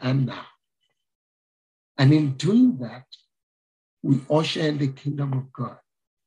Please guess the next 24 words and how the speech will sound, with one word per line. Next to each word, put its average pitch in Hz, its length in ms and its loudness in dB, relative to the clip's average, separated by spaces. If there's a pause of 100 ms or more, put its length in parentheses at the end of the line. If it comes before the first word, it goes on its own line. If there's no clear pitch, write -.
(280)
We 131 400 2 (1040)
translate 175 800 0
his - 180 -10
purpose - 920 -12 (1160)
into 165 280 -4
the 139 140 0
blessings 175 600 -4
that 131 180 -2
he 131 180 -2
has 143 260 -8
for 107 280 -12
us. - 280 -20
And 135 200 0
when 135 300 2
he's 220 140 0
blessing 151 520 -6
us, 113 220 -10 (220)
he's 127 140 -4
blessing 147 580 -2
everything 175 500 -2
on, 143 300 -6
in - 140 -4
our - 160 -8
path. - 300 -18